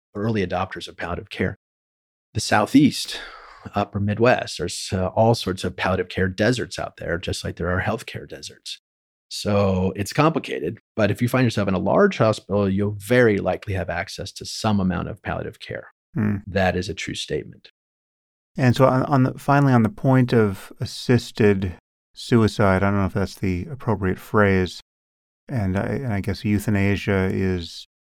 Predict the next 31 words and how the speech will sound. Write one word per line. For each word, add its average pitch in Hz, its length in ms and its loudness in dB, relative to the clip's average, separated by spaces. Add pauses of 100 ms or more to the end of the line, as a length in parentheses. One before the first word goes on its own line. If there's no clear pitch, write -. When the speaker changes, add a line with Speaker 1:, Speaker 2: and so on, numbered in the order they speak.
(160)
Speaker 2:
mostly 127 880 2
illegal, 127 560 4
everywhere 123 480 6
illegal. 123 540 2
What 113 160 2
are, 113 100 2
what 120 220 0
are 120 60 0
the 104 360 2 (240)
legalities 107 720 4
of 95 120 -2
these 104 260 2
things, 101 380 2
and 98 540 -2 (600)
what 107 320 2
is 104 160 2
actually 98 840 0 (640)
happening? 92 720 0
And 98 80 -4
I 98 140 0
gue-, 113 160 2
I - 20 0
guess 120 180 0
I'd 107 140 -2
also 104 240 -2
like 101 120 -2
to 101 100 -6
connect 101 340 0
it 95 80 -4
to - 100 -6
the 95 240 0